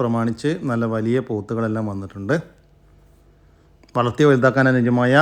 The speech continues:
ചെറിയ പോത്തുകളും മീഡിയം വലുപ്പത്തിലുള്ള പോത്തുകളും ഉണ്ട്. പല വലുപ്പത്തിലുള്ള പതിനെട്ട്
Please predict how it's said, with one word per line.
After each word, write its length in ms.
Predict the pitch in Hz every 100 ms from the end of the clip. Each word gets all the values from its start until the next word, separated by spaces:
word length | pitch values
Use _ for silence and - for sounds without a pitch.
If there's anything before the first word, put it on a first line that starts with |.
| 170 -
ചെറിയ 240 | 131 127 135
പോത്തുകളും 360 | 127 120 131 131
മീഡിയം 220 | 120 117 120
വലുപ്പത്തിലുള്ള 440 | 113 117 120 120 117
പോത്തുകളും 400 | 110 110 110 117
ഉണ്ട്. 180 | 107 113 160 - _ _ _ _ _ 113
പല 140 | 107 107
വലുപ്പത്തിലുള്ള 680 | 101 - 110 - 107 104 123 - _ _ _ _ _ _ _
പതിനെട്ട് 520 | 139 123 143 151 -